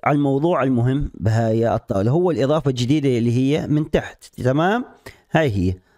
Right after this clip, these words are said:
نضغط عليها. إذن عندنا مية وخمسين كاش مثل ما انتم شا-، عفوًا مية وخمسين، آه، بطاقة. المية وخمسين هذن صديقي، إذا بدك تاخذ أربع قطع نفس ما شرحت لكم بأول الفيديو بإمكانك تشتريها من هنا.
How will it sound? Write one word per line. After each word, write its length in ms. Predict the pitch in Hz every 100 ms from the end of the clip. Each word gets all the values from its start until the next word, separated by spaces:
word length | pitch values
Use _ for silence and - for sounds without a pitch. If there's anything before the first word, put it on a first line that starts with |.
| -
نضغط 320 | 190 202 156
عليها. 380 | 92 95 87 80 _ _ _ _ _ _ _ _ _ _ _ _
إذن 220 | 151 139 117
عندنا 260 | 139 120
مية 240 | 117 135 117
وخمسين 500 | 82 110 - 135 117
كاش 300 | 127 104 107
مثل 200 | 101 113
ما 100 | 127
انتم 180 | 117
شا-، 180 | 110 120
عفوًا 260 | 139 - 104 - -
مية 240 | 127 147 135
وخمسين، 600 | - 123 - 160 202 220 - - - -
آه، 560 | - 113 113 117 117
بطاقة. 540 | 113 143 - 131 - - _ _ 139
المية 260 | 196 269
وخمسين 480 | 220 190 170 240 220
هذن 220 | 170 196
صديقي، 480 | 160 180 151 - 98 - - - _ -
إذا 200 | 180 165
بدك 320 | 175 170 147
تاخذ 300 | - 170 143
أربع 260 | 147 165 139
قطع 280 | - - 139
نفس 240 | 151 -
ما 80 | 143
شرحت 340 | 151 135 -
لكم 220 | 156 139
بأول 300 | 123 143 151
الفيديو 500 | 143 160 156 147 160 - -
بإمكانك 500 | - 135 156 143 -
تشتريها 480 | - - 135 131
من 120 | 117 107
هنا. 180 | 95